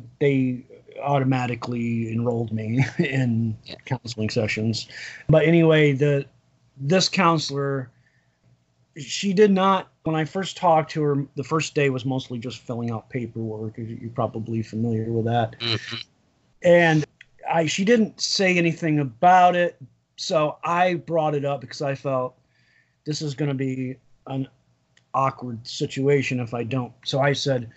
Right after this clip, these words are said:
Speaker 1: "So you ha-, you've have my medical history. I assume you've read about my sexual issues and stuff." And she's like, "Yeah."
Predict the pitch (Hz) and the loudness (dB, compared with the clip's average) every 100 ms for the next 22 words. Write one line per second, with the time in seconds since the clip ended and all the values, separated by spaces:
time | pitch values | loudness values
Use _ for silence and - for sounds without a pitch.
0 | _ - 165 151 151 147 160 151 151 131 | _ -4 2 4 4 2 0 0 0 0
1 | - 160 147 143 139 131 131 131 143 - | -2 0 2 0 0 -2 -4 -4 -4 -4
2 | 135 131 127 - 127 123 113 - 123 123 | -4 -2 -2 -4 -2 -2 -4 -6 -4 -4
3 | 120 113 - 113 117 113 113 120 117 113 | -4 -10 -10 -4 0 0 -2 -4 -4 -2
4 | 117 113 113 110 117 117 113 - _ _ | -4 -4 -6 -6 -10 -10 -12 -16 _ _
5 | _ _ 135 113 123 117 120 - 110 117 | _ _ -6 -4 -2 0 -2 -2 -2 -2
6 | 120 117 127 127 | -2 -2 2 4